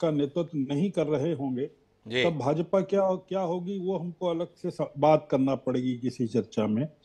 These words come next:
Speaker 1: तो अभी हम नरेंद्र मोदी की बात कर रहे हैं कि वो ही भाजपा हैं,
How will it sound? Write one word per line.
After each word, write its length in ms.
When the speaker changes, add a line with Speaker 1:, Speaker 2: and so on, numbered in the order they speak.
Speaker 1:
तो 60
अभी 340
हम 120
नरेंद्र 360
मोदी 260
की 120
बात 360
कर 100
रहे 160
हैं 260
कि 100
वो 340
ही 180
भाजपा 680
हैं, 120